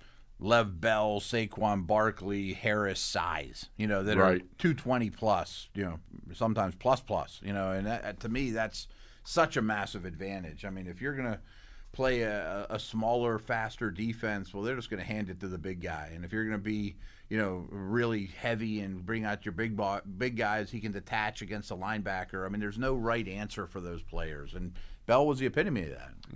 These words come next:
Speaker 2: No question about it.
Speaker 1: Yeah.
Speaker 2: Another guy that's, uh, impressed me as a pass catcher is Anthony McFarland.
Speaker 1: He does a nice job.
Speaker 2: You know,
Speaker 1: Yeah.
Speaker 2: I th-, I thought he's just gotten better at it.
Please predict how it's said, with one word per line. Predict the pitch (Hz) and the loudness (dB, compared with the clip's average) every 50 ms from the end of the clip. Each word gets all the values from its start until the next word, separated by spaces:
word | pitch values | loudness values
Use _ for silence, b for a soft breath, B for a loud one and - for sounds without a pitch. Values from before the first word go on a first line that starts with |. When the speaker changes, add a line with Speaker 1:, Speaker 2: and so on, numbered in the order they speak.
| - - - - | -14 -14 -10 -2
Speaker 2:
No | 90 98 104 101 | 2 2 2 2
question | - - 104 98 95 - - 104 92 | 2 2 2 2 2 0 -2 -2 -2
about | 90 85 87 92 95 92 | 0 0 2 4 4 2
it. | 90 - - | 2 -2 -4
Speaker 1:
Yeah. | 101 101 101 92 87 - - - | -2 -2 -2 -2 -4 -6 -12 -4
Speaker 2:
Another | - 98 107 117 123 123 127 | 2 4 8 8 8 8 8
guy | 120 127 127 127 127 127 | 8 8 8 8 8 8
that's, | 127 117 98 - - - 131 | 6 2 0 -2 -4 0 2
uh, | 123 120 117 113 107 - | 4 4 4 4 2 -2
impressed | 101 90 - 123 117 117 - | -4 0 0 0 0 0 0
me | 123 120 | -2 -2
as | 117 107 101 | 0 0 -2
a | - | -2
pass | - 101 120 - - | 0 0 0 0 -2
catcher | - 151 135 - 110 - | -4 -6 -6 -4 -6 -6
is | 80 76 | -4 -4
Anthony | 73 82 82 - 87 95 | -6 -6 -6 -4 -2 -2
McFarland. | 104 113 120 117 - - 151 170 190 185 135 85 69 - - - | -2 -2 -2 -4 0 2 2 2 2 0 -2 -4 -8 -12 -16 -10
Speaker 1:
He | - 107 | 0 2
does | 127 120 110 | 2 4 4
a | 117 | 4
nice | 110 - | 2 4
job. | 123 110 95 87 82 - | 2 2 2 0 0 2
Speaker 2:
You | 113 113 | 6 8
know, | 135 170 208 | 10 10 8
Speaker 1:
Yeah. | - 175 165 | 8 6 4
Speaker 2:
I | |
th-, | 156 - 139 113 | 4 4 2 -2
I | 110 | -2
thought | 107 - - 90 90 95 | -2 -2 -2 -2 0 2
he's | 101 113 113 110 - | 2 0 0 -2 -4
just | - 117 117 107 101 | 0 0 0 0 2
gotten | - 101 113 120 127 113 | 4 4 4 4 4 2
better | 101 120 160 180 147 101 85 | 2 2 2 4 2 0 0
at | 80 67 | -2 -8
it. | - | -10